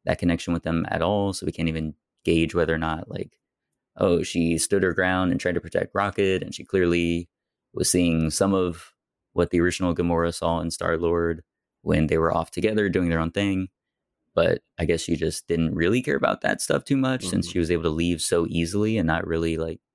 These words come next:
Speaker 2: Yeah.
Speaker 1: have any concerns about it or regrets about it. So I don't know. That part rubbed me the wrong way. And then, as you pointed out, like, okay, so maybe they do part ways for this film. That works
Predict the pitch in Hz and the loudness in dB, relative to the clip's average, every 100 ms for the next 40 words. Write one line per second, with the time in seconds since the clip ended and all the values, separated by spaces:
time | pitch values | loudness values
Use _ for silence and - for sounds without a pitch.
0 | _ - 87 87 85 82 82 82 - - | _ -10 -4 -2 -2 0 2 0 -2 -4
1 | 92 85 87 85 82 82 87 92 - 87 | -4 0 0 0 -2 -2 -4 -4 -2 -4
2 | 87 87 - - - - - - _ _ | -2 -2 -4 -10 -8 -8 -8 -18 _ _
3 | _ _ 107 110 107 85 101 117 101 85 | _ _ 0 2 2 0 0 0 0 0
4 | - _ _ 95 90 85 90 85 82 82 | -6 _ _ 0 0 2 0 2 0 0
5 | 80 85 85 80 - 95 92 87 - _ | 2 2 2 0 0 0 2 0 -4 _
6 | 92 87 110 107 90 110 98 67 82 - | -2 0 0 0 2 2 0 -2 -2 -4
7 | _ _ _ _ _ _ _ - - 90 | _ _ _ _ _ _ _ -4 0 2
8 | 90 98 101 92 90 120 95 85 85 - | 2 0 0 0 0 0 2 2 0 0
9 | 90 95 85 82 - 95 95 98 - | 0 0 -2 0 0 2 2 2 -2